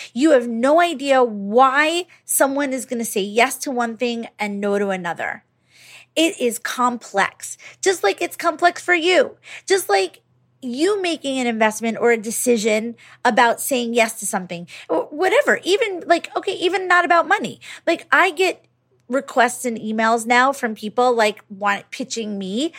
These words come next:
to be a guest on my podcast, right? I get, like,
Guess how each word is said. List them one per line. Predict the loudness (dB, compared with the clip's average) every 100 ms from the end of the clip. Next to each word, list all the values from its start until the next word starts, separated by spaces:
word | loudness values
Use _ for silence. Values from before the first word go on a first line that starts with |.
| -20 -12
to | -6
be | 0 0
a |
guest | 2 -2 -4
on |
my | -6 -6
podcast, | -8 -8 -6 0 0 -2 -4
right? | -2 -2 -6 -20 _
I | -2
get, | 0 2
like, | 0 -4